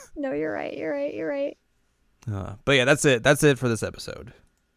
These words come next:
Speaker 2: That's it for D L C. That's it for Final Fantasy fifteen. It can, it can go, it can go take a nap now.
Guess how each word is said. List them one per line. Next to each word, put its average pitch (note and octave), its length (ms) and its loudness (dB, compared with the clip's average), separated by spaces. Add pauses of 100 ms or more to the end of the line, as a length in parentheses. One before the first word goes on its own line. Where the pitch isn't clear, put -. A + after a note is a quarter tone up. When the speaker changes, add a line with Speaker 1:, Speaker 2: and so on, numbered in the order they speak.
(560)
Speaker 2:
That's A#2+ 200 -4
it A#2 120 0
for A2 120 -2
D G2+ 140 0
L F#2+ 100 0
C. G2+ 140 -6
That's A2 180 0
it A#2 120 0
for G#2 80 -8
Final G2 200 -2
Fantasy F#2+ 280 -10
fifteen. G2 340 -12
It G#2+ 120 -2
can, G#2 220 -4 (800)
it A2+ 140 -10
can B2 180 -8
go, A2+ 480 4
it A2+ 120 0
can A#2+ 100 -2
go G#2+ 400 2 (580)
take A2+ 160 -2
a G2+ 60 -2
nap E2 320 -4
now. D2 320 -10